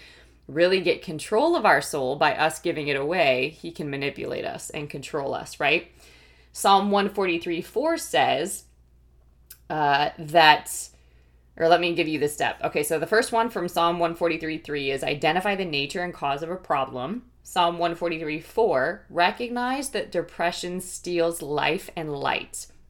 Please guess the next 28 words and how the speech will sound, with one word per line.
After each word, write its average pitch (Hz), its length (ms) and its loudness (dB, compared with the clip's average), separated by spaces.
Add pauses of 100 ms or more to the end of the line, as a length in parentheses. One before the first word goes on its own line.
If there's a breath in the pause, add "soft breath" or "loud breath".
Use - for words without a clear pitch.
okay? 147 480 2 (320 loud breath)
So 175 380 4
you 196 160 -4
can 160 300 -6
feel 185 420 -2
sad, 208 520 0
you 139 120 -10
can 151 160 -10
feel 185 320 -2
grief, 180 480 -4
you - 80 -8
can 147 160 -6
feel 202 320 -2
emotions, 160 560 -2
and 170 200 -4
you 175 80 -6
can 180 160 -6
also 190 520 -2 (160)
feel 330 240 0
them. - 240 0 (320)
Like, 208 260 2 (560 soft breath)
don't 254 400 2
hear 226 260 -2
me 208 160 0
wrong. 165 460 2
You, 180 160 -6
you 185 240 -6
do 170 720 0